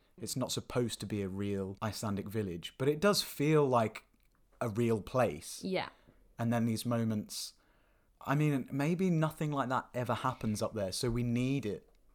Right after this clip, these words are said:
Speaker 2: I think maybe, maybe that's why I'm confused by it tonally. You know why I was saying it, w-, is it comic or is it, or,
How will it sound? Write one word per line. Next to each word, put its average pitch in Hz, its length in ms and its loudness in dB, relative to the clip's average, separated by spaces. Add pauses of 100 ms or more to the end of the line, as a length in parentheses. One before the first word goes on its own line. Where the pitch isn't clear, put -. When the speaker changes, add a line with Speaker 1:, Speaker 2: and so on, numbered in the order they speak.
(400)
Speaker 2:
I 247 80 -4
think 359 260 -4
maybe, 349 380 2
maybe 330 320 2
that's 285 260 4
why 233 160 4
I'm 214 180 2
confused 180 760 -4 (140)
by 139 180 -2
it 135 200 -8
tonally. 143 680 -8
You 180 80 -2
know 190 140 4
why 175 160 2
I 170 40 0
was 165 80 -4
saying 156 240 -4
it, - 160 -6 (140)
w-, 185 260 -6 (220)
is 185 180 -6
it - 140 -8
comic 160 480 -6
or 151 100 -8
is 151 140 -12
it, 151 180 -14 (220)
or, 170 140 -14